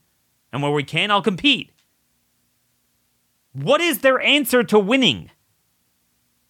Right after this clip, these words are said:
It's internally self-conflicting. If you're like, "We can't, you know, they're just gonna ballot harvest their way into it,"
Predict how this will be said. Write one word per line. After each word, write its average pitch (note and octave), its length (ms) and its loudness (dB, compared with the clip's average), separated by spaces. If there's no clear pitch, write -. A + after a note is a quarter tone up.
It's A#3+ 140 -2
internally C4 560 0
self-conflicting. G#3 920 -2
If A3 160 -4
you're A#3+ 140 0
like, A#3 260 0
"We A3+ 140 -2
can't, B3 460 -2
you E3 100 -8
know, F#3+ 120 0
they're G#3 120 4
just A3 180 -4
gonna G3 120 -2
ballot G#3 300 0
harvest G3 320 -2
their G3 120 0
way F#3+ 220 2
into F3 260 -4
it," C3+ 260 -2